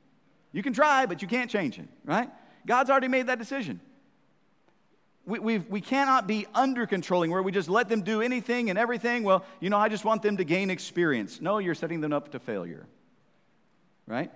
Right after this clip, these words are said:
There has to be some control. There has to be a balance there, right?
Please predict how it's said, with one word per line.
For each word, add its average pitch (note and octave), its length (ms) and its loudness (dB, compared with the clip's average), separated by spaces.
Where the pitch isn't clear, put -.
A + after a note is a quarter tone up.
There E3 140 0
has G#3 300 2
to G3+ 60 -6
be F#3 120 -4
some G3 260 -2
control. F3 380 -2
There D3+ 100 0
has F#3 280 -2
to F3+ 100 0
be E3+ 100 0
a E3 80 2
balance D3+ 600 -2
there, G#2 420 -8
right? A#2+ 300 -4